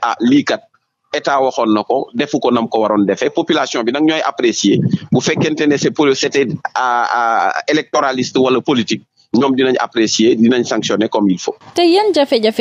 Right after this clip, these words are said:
Speaker 2: ñoo gën a fës ci wàllum location?
Speaker 1: Waaw, lok-, jafe-jafe yi ci gën a tar nag moom, euh, bokk na ci séeraay bi, ndax fi mu nekk nii boo xoolee, euh, lu ëpp juróom fukk, euh, ci ñaar fukk yoo jël, daanaka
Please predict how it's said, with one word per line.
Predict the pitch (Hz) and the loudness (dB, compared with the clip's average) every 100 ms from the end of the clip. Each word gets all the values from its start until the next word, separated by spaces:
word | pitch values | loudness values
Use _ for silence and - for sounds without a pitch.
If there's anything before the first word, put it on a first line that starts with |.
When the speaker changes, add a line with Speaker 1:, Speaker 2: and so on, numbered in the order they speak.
| 202 | 2
Speaker 2:
ñoo | 214 214 | 2 2
gën | 220 | 0
a | 220 | 0
fës | - 190 - - | 0 -2 -2 -2
ci | |
wàllum | 208 190 190 175 | 2 2 2 0
location? | 170 165 156 - - 139 147 | 0 0 -2 -2 -2 0 0
Speaker 1:
Waaw, | 120 113 | 0 0
lok-, | 196 - - 180 | 0 -2 -6 -2
jafe-jafe | 247 262 202 208 208 | 0 0 -2 0 0
yi | 185 | 2
ci | 180 147 | 0 2
gën | 220 | 2
a | 220 | 0
tar | 196 165 | -2 -2
nag | 165 156 | -2 0
moom, | 156 156 156 - | 0 2 0 0
euh, | 160 147 143 135 | 0 2 0 0
bokk | 151 160 160 | -2 0 2
na | 151 | 2
ci | 131 147 | 2 0
séeraay | - 151 135 101 | 0 -2 -2 -4
bi, | - - - - - _ | -8 -10 -10 -14 -14 _
ndax | 101 110 - | -2 -2 0
fi | 151 | 2
mu | 151 | 2
nekk | 156 156 | 2 2
nii | 151 139 | 2 2
boo | 143 | 0
xoolee, | - 147 139 160 - _ _ _ 117 | 0 -2 0 -2 -4 _ _ _ -2
euh, | 120 120 110 101 87 78 76 82 | 0 0 2 2 2 2 2 4
lu | 127 151 160 | 4 2 0
ëpp | 160 156 123 | -2 0 0
juróom | 185 202 190 | 2 2 2
fukk, | - 185 - - - - | 0 -2 0 -4 -2 0
euh, | - 101 117 120 120 117 | 2 4 4 4 4 2
ci | - 160 | 0 0
ñaar | 165 151 | 0 -2
fukk | - 143 156 | -4 0 2
yoo | 165 165 | 2 2
jël, | 131 156 - _ _ _ _ - | 0 -2 -4 _ _ _ _ -6
daanaka | 135 156 147 151 160 | -4 -2 -4 0 0